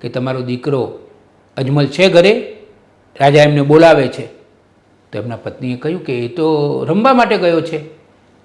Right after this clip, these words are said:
ગેડી દડો રમવા ગયો છે, જેને આપણે આજે ક્રિકેટ કહીએ છીએ ને, એ ગેડી દડો રમવા ગયો છે."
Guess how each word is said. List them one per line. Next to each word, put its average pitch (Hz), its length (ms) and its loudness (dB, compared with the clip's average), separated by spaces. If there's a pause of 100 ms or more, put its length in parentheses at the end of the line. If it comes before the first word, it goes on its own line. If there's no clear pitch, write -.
(220)
ગેડી 226 260 4
દડો 214 220 6
રમવા 147 260 0
ગયો 120 220 -4
છે, 131 140 -10
જેને 139 220 -2
આપણે 151 180 2
આજે 160 140 0
ક્રિકેટ 175 480 0
કહીએ 233 260 2
છીએ 359 180 0
ને, 139 260 -6 (840)
એ 151 80 0
ગેડી 175 300 4
દડો 208 240 6
રમવા 139 240 2
ગયો 104 240 -6
છે." - 160 -18